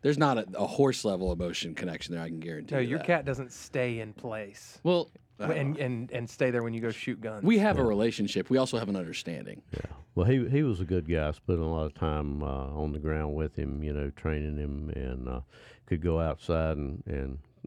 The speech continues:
Speaker 3: call to him. He just come running up going, "Hey, man, what, what's going on?"
Speaker 1: <laughs> He was wanting to
Speaker 2: Awesome.
Speaker 1: hang out. Yeah, that's very
Speaker 3: Yeah.
Speaker 1: cool. All right,
Speaker 3: Yeah.
Speaker 1: let's talk about food.
Speaker 3: Okay, charred foods.
Speaker 2: Oh, don't do
Speaker 1: You got a
Speaker 2: this to
Speaker 1: griddle?
Speaker 2: me.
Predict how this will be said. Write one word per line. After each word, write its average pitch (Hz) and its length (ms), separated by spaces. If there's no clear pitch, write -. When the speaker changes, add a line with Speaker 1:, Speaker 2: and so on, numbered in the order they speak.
Speaker 3:
call 76 240
to - 120
him. 73 140
He 80 100
just 82 220
come 92 240
running 95 280
up 107 140
going, 80 220
"Hey, 104 140
man, 90 280
what, 92 180
what's 90 200
going 101 280
on?" 104 100
Speaker 1:
<laughs> - 0
He 139 280
was 135 200
wanting 117 180
to 107 60
Speaker 2:
Awesome. 95 40
Speaker 1:
hang 127 160
out. 139 340
Yeah, 110 640
that's 113 200
very 110 240
Speaker 3:
Yeah. 80 80
Speaker 1:
cool. 80 160
All 107 80
right, 87 160
Speaker 3:
Yeah. - 160
Speaker 1:
let's 135 160
talk 143 80
about 110 200
food. 98 200
Speaker 3:
Okay, 101 400
charred 139 400
foods. - 680
Speaker 2:
Oh, 113 220
don't 127 200
do 120 100
Speaker 1:
You 151 100
got 190 60
a 180 80
Speaker 2:
this 143 40
to 127 60
Speaker 1:
griddle? 165 240
Speaker 2:
me. 190 60